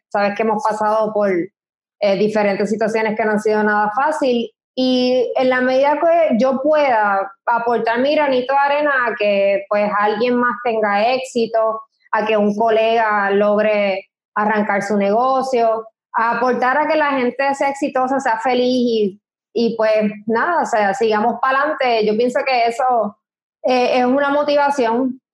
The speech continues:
eh, porque, pues, uno, pues, si se rodea de gente feliz y gente optimista y gente que lo está logrando, pues, creo que vamos a tener unos días mejores.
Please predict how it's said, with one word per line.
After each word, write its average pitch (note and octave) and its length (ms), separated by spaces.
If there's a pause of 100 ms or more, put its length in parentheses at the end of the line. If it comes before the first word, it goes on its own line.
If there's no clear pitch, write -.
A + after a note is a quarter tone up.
eh, G3+ 420
porque, G#3+ 260
pues, D#4+ 200 (260)
uno, A3 280
pues, A#3+ 340
si A#3+ 380
se B3+ 140
rodea C#4+ 720
de D4 100 (100)
gente D4+ 300
feliz C#4 260
y C4+ 180
gente B3 220
optimista B3+ 640
y G#3+ 100
gente G#3+ 240
que C4+ 80
lo C4 60
está C4+ 220
logrando, C#4 440
pues, F#3 140 (580)
creo A3+ 240
que A3+ 560
vamos A3 340
a A#3 60
tener A#3+ 160
unos A#3 200
días G#3+ 180
mejores. E3+ 500